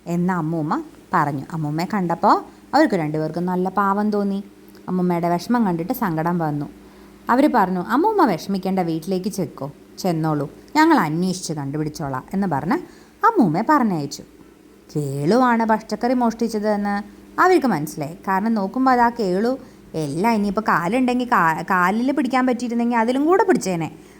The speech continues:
അങ്ങനെ പച്ചക്കറിയും പിടിച്ചുകൊണ്ടാണ് തോട്ടിലോട്ട് കറങ്ങാൻ പോണത്. അതവർ കണ്ടിട്ടുണ്ടായിരുന്നു. അവർ കേളുവിനോട് പറഞ്ഞു,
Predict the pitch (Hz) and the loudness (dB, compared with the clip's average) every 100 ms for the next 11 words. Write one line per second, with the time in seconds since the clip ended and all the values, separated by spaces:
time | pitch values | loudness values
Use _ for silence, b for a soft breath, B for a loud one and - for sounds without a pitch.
0 | - 214 226 311 466 294 240 226 247 233 | -2 2 4 4 4 4 2 0 2 2
1 | 190 202 196 202 185 240 196 180 190 190 | 0 -2 0 0 0 0 -2 0 0 0
2 | 202 175 165 160 170 156 135 - - - | 2 2 2 0 0 -2 -4 -8 -16 -20
3 | - - - - - - - - - - | -20 -20 -20 -20 -20 -20 -20 -20 -20 -20
4 | - - - 180 175 156 165 202 190 190 | -20 -20 -4 0 2 0 0 0 2 2
5 | 208 180 156 147 135 - - - - - | 2 2 0 -4 -10 -12 -20 -20 -20 -12
6 | - 381 440 294 220 233 240 247 240 208 | 2 4 6 6 6 4 2 2 2 2
7 | 160 190 160 | 2 -2 -4